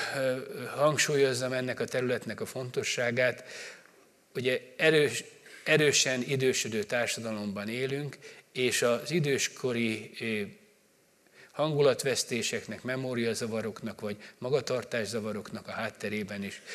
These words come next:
rendkívül sok esetben állnak agyi vérkeringési zavarok. Most azért, ö,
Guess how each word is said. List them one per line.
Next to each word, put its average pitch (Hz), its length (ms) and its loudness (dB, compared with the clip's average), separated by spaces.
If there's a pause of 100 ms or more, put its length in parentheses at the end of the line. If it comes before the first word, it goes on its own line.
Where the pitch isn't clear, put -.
(140)
rendkívül 113 520 -2
sok - 240 -4
esetben 101 640 -6
állnak 107 760 -6
agyi 101 260 -4
vérkeringési 95 840 -6
zavarok. 90 520 -8 (1200)
Most - 220 0 (360)
azért, 170 460 6
ö, 143 280 10